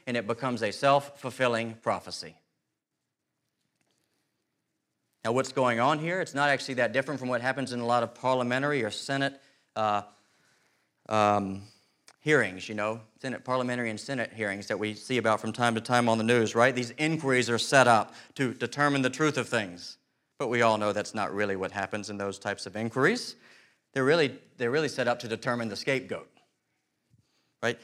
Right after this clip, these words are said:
They, they say, "We want to get the facts and shed light," but, but really they want to bury and blame.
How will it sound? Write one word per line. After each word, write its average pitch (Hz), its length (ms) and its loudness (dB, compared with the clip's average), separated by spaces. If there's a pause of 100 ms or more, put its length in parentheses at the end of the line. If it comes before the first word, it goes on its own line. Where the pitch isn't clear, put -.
(200)
They, 123 180 6 (220)
they 131 80 4
say, 156 360 6 (100)
"We 151 60 2
want 151 200 4
to - 40 -2
get 156 200 0
the - 80 -6
facts 131 480 4
and 110 120 -4
shed 151 300 4
light," 123 340 6
but, 123 320 -2
but 131 120 0
really 143 240 2
they 131 100 2
want 123 220 -2
to 98 40 -6
bury 135 560 4
and 104 220 -10
blame. 104 400 -2